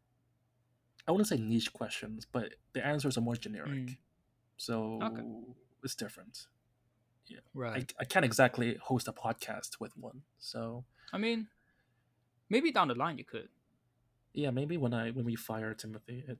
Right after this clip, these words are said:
Speaker 1: it might be possible, actually.
Speaker 2: Hey.
Speaker 1: Wait,
Speaker 2: Hey,
Speaker 1: Joe
Speaker 2: don't
Speaker 1: didn't
Speaker 2: fire
Speaker 1: tell
Speaker 2: me.
Speaker 1: you?
Speaker 2: Wait, I'm getting fired? Oh, wait, I'll, wait,
Speaker 1: No, no,
Speaker 2: um,
Speaker 1: no, no, no. That, he said, uh, "Croissant." That's, that's the French word for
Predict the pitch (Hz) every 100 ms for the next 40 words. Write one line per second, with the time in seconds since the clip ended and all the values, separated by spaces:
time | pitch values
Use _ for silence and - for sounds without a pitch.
0 | - 120 135 131 120 113 107 120 101 110
1 | - - 117 - _ _ - 143 131 123
2 | 113 107 107 - - - - - - -
3 | - 131 123 104 120 135 113 117 160 214
4 | 214 _ _ _ _ _ _ _ _ _
5 | - 151 117 131 190 180 - 127 190 -
6 | _ _ _ _ _ _ _ - 151 117
7 | 120 - 147 135 156 147 _ _ _ _
8 | - 117 165 185 185 175 165 160 165 170
9 | 131 - 165 - - 147 - 156 127 120
10 | - - - - 135 104 - - 135 131
11 | - - - 139 131 - - 127 120 -
12 | - 113 107 - 113 104 101 101